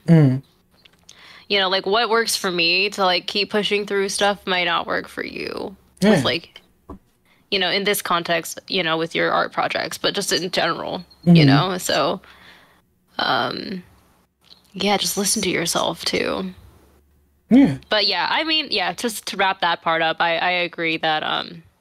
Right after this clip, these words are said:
Speaker 2: you know, this is a hard thing to do. Um, make-, making stuff. It's a hard thing to do. It's always gonna be hard. That's why not everyone does it. But if you feel compelled to,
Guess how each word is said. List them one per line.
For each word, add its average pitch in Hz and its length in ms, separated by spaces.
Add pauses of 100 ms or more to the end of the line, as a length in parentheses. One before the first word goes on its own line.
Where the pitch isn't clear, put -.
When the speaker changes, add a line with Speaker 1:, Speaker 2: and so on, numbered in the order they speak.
(120)
Speaker 2:
you 175 140
know, 165 240 (420)
this 196 300
is 226 100
a 233 60
hard 196 320 (320)
thing 208 220
to 180 100
do. 185 480 (1300)
Um, 170 420 (100)
make-, 170 300
making 170 340
stuff. 170 340 (1500)
It's 247 100
a 254 40
hard 262 180
thing 294 160
to 240 80
do. 254 260
It's 220 140
always 208 240
gonna 196 120
be 202 80
hard. 208 380
That's 185 260
why 180 260
not 180 200
everyone 180 320
does 208 220
it. 254 220 (400)
But 180 280 (140)
if 190 260
you 208 280
feel 208 220
compelled 214 440
to, 175 400